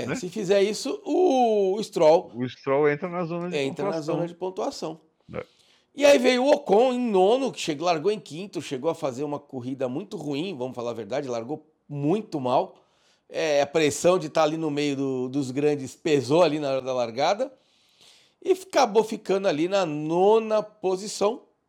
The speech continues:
Speaker 1: e não fez mais nada que isso. Tomou uma volta também.
Speaker 2: É. Uma declaração antes da corrida, o Ocon disse que a, o G P da Espanha ia ser importante porque eles iam ter a, a real, eles iam conseguir ter a real situação de como é que tá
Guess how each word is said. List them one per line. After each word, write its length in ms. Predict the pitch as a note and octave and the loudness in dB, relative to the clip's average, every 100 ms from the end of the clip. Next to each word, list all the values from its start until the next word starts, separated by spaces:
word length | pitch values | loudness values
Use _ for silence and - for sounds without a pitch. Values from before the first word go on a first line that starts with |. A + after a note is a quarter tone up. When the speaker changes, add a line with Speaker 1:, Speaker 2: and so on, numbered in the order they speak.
| _ | _
Speaker 1:
e 100 | B3 | -12
não 600 | B3 A#3+ A3 G3+ F3+ E3 C#3 | -6 -6 -4 -6 -6 -8 -8
fez 160 | E3 D3 | -8 -4
mais 160 | C3+ | -4
nada 240 | B2 B2 A#2 | -4 -4 -8
que 160 | - | -14
isso. 160 | F#2+ - | -20 -10
Tomou 220 | C#3+ D#3+ | -4 -2
uma 160 | E3+ A2 | -2 -2
volta 340 | A2+ A2 - | -4 -6 -10
também. 280 | - F2 - - | -16 -16 -18 -12
Speaker 2:
É. 100 | F#2+ _ _ _ _ | -12 _ _ _ _
Uma 140 | A#2+ D3 | -4 0
declaração 800 | E3 - D#3+ D#3 C3+ - D#3 D3+ | 0 0 0 2 0 -2 -2 -2
antes 160 | D3+ | -2
da 100 | C3+ | -2
corrida, 540 | C3+ D3 B2+ D3 F3+ F#3+ | 0 0 0 0 -2 -6
o 200 | C#3+ C#3 | -4 -2
Ocon 360 | D3+ - D#3 D#3 | -2 -4 -6 -6
disse 340 | C#3 D#3+ - | -6 -8 -8
que 500 | - - C3 B2+ A#2+ E2+ | -18 -8 -6 -4 -4 -2
a, 380 | G2+ F#2 F2 E2 | -2 0 0 -2
o 100 | G2+ | -2
G 160 | A2 | -4
P 140 | G#2+ B2+ | -4 -4
da 100 | A2+ | -4
Espanha 300 | A2+ B2 A#2+ | -6 -6 -6
ia 40 | |
ser 160 | A2 A2+ | -6 -8
importante 560 | A2 C3+ A#2 C3+ C#3 | -2 -2 -2 -2 -4
porque 140 | - D#3+ | -6 -8
eles 140 | D#3 | -4
iam 140 | F3 E3+ | -4 -4
ter 180 | D#3+ | 0
a, 100 | C#3+ C#3 | 2 2
a 180 | G2+ B2+ | -2 -2
real, 480 | B2 C3+ A2+ C3 D3 _ _ _ - | 0 2 4 4 2 _ _ _ -8
eles 180 | A2 G#2+ | -6 -4
iam 120 | C3 | -8
conseguir 400 | C3 C3+ A#2 B2 | -8 -12 -8 -10
ter 140 | A#2+ B2+ | -2 -2
a 60 | |
real 260 | A#2+ A#2 C3 | 2 0 0
situação 560 | - C3 B2 G#2+ B2+ C3 | -4 -6 -4 -4 -6 -10
de 80 | |
como 220 | - A#2+ C3 | -10 -8 -6
é 80 | |
que 120 | D3+ A#2+ | -6 -10
tá 440 | - A#2+ C#3+ | -4 -2 -2